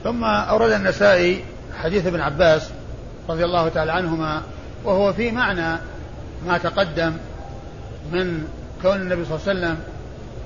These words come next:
آه، تزوج بهؤلاء التسع، والمقصود أنه، آه، توفي عنهن كما في كلام ابن عباس رضي الله عنه،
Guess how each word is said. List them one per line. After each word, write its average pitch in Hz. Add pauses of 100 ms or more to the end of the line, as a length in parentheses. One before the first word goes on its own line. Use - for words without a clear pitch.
(180)
آه، 165 (100)
تزوج 180
بهؤلاء 160
التسع، 196 (480)
والمقصود 202
أنه، 202
آه، 180
توفي 214
عنهن 202 (540)
كما 170
في 175
كلام 185
ابن 175
عباس 165
رضي 175
الله 170
عنه، 165